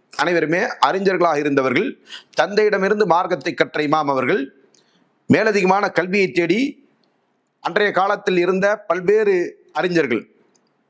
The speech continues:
மதீனாவிலும் இரு-, மதீனாவில் இருக்கக்கூடிய, மக்காவில் இருக்கக்கூடிய, அதே போன்று ஈராக்கில் இருக்கக்கூடிய, இப்படி பல பிரதேசங்களிலே வாழ்ந்து கொண்டிருந்த பெரும் பெரும் அறிஞரிடத்திலே கல்வி கற்பதற்காக வேண்டி பயணம் மேற்கொண்டு, அவரிடத்திலே கல்வி கற்றதற்கு பிறகு அவர்களுக்கு ஏற்பட்ட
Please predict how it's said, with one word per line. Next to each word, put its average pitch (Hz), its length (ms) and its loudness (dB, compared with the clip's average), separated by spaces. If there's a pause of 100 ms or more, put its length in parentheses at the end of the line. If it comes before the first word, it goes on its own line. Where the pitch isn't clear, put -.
மதீனாவிலும் 139 580 0
இரு-, 135 160 -2 (100)
மதீனாவில் 139 420 -2
இருக்கக்கூடிய, 131 400 -2 (100)
மக்காவில் 139 380 -2
இருக்கக்கூடிய, 131 440 -2 (640)
அதே 147 200 0
போன்று 143 260 0 (240)
ஈராக்கில் 160 380 0
இருக்கக்கூடிய, 131 440 0 (200)
இப்படி 139 200 0 (100)
பல 135 100 2 (440)
பிரதேசங்களிலே 143 680 0
வாழ்ந்து 143 280 0
கொண்டிருந்த 131 340 0 (460)
பெரும் 208 240 2
பெரும் 202 240 2
அறிஞரிடத்திலே 175 560 0 (100)
கல்வி 160 260 0
கற்பதற்காக 147 500 -2
வேண்டி 135 240 -2
பயணம் 147 260 0
மேற்கொண்டு, 156 400 -2 (720)
அவரிடத்திலே 214 480 0 (100)
கல்வி 175 240 0
கற்றதற்கு 156 560 -2
பிறகு 196 280 2
அவர்களுக்கு 160 420 -2 (500)
ஏற்பட்ட 147 320 -2